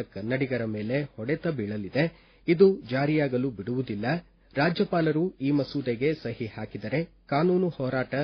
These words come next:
ಅನಿವಾರ್ಯವಾಗಲಿದೆ ಎಂದು ಮುಖ್ಯಮಂತ್ರಿ ಸಿದ್ದರಾಮಯ್ಯ ಹೇಳಿದ್ದಾರೆ. ಕರ್ನಾಟಕ ಪ್ರವಾಸೋದ್ಯಮ ಅಭಿವೃದ್ಧಿ ನಿಗಮ ನಿರ್ಮಿಸಿದ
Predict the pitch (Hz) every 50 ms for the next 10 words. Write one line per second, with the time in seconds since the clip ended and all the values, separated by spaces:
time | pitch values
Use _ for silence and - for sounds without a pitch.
0 | 151 - - - - 110 117 120 117 120 - 165 196 175 170 139 107 117 107 104
1 | - 110 98 98 98 92 - 156 170 - - - - - _ - 147 147 - -
2 | 196 190 180 160 139 - 165 170 180 175 - - 95 - 143 151 156 147 127 110
3 | 104 92 78 - - _ _ - 170 175 160 123 - 110 104 - - - - _
4 | _ _ _ _ _ _ _ - 165 165 175 175 165 - 156 - 165 165 175 175
5 | 175 - - 123 117 127 143 147 147 - 143 131 127 131 131 127 107 95 - 120
6 | 123 123 120 110 117 117 110 101 - 110 107 123 160 165 - - _ _ _ -
7 | _ _ _ 139 156 170 170 185 170 - 147 135 156